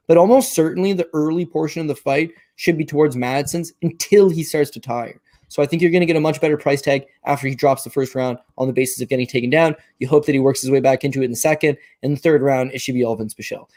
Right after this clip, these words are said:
Is it enough to get a finish? I don't know. Paul also likes the third round T K O prop for Vince Pichel. You could see it happening. And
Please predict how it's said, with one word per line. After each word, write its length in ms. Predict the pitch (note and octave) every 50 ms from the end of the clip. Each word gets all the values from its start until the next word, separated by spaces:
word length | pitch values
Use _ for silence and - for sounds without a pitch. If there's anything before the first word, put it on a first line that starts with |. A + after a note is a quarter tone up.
| _ _
Is 140 | D#3 C#3+ E3
it 80 | E3
enough 240 | F3 E3+ E3+ F3+ F3+
to 80 | - G3
get 160 | F3 F3+ F3
a 40 | E3+
finish? 320 | - - G#3 F3+ F3+ F3+ -
I 80 | - D3+
don't 160 | D3+ D3+ C#3
know. 320 | C#3+ C#3+ D3+ F#3 G#3+ G#3 - _ _ _ -
Paul 240 | - F#3+ F#3+ F#3 F#3+
also 360 | - D3+ E3+ G3+ G3+ - A#3+
likes 320 | A#3+ F#3+ D3 - - - - _
the 60 | D3
third 260 | C#3+ - D#3+ D3 C3+
round 200 | C3+ C3+ C3 B2
T 120 | - - B2+
K 200 | - C#3 B2+ B2+
O 60 | B2
prop 280 | B2 - B2+ B2+ B2+ -
for 200 | - C3 B2 A#2+
Vince 300 | B2+ A#2+ A#2 B2+ A#2+ A#2+
Pichel. 400 | - A#2 - - A#2+ A#2+ C3+ E3+ - _ _ _ _ _ _ _ _ _
You 80 | D3+ C#3+
could 140 | E3 D#3
see 180 | - - G#3 A3+
it 80 | F3 -
happening. 540 | C3 C#3 D#3 F#3+ - F3+ C#3+ C3 B2 B2
And 180 | B2 A#2+ B2 -